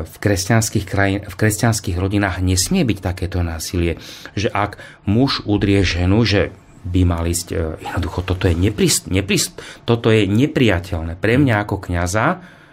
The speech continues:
aj z mojich skúseností, moje, moje osobné skúsenosti, keď moja mama trpela, že toto je nepriateľné. A toto je plne kresťanské. To sú veľké veci, ktoré nebolo by dobré, aby sme pápeža redukovali len na to, že vyjadril sa k týmto alebo k vojne,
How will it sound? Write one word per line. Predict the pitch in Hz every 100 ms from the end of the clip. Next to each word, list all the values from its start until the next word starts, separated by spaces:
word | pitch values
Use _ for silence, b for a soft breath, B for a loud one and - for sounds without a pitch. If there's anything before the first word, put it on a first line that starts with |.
| B B B -
aj | 104 107
z | 80
mojich | 90 95 90
skúseností, | - 98 92 101 98 95 - 101
moje, | 95 87 80
moje | 82 85
osobné | 80 82 101 101
skúsenosti, | 104 131 123 151 143 139 170 175 175 B B B
keď | -
moja | 95 92 90
mama | 90 85
trpela, | - 90 107 110 127 107
že | 92
toto | 101 92 117
je |
nepriateľné. | 135 165 202 160 139 98 87 80 85 B B B -
A | 90
toto | - 95
je | 110 95
plne | 92 - 127 156 156 151
kresťanské. | 151 160 - 139 95 - - 90 - -
To | 98
sú | -
veľké | 101 117 143 139
veci, | 113 107 113
ktoré | - 107 104 98 B B -
nebolo | 110 170 151
by | 104
dobré, | 98 95
aby | 95 92
sme | 92 101
pápeža | 92 92 95 104 98
redukovali | 101 110 110 101 98 98
len | 104
na | 95
to, | 92 92
že | 95 92 B B 90
vyjadril | 104 98 92 95
sa | 104
k | 92 98 101
týmto | 127 120
alebo | 92 92
k | 90
vojne, | 87 104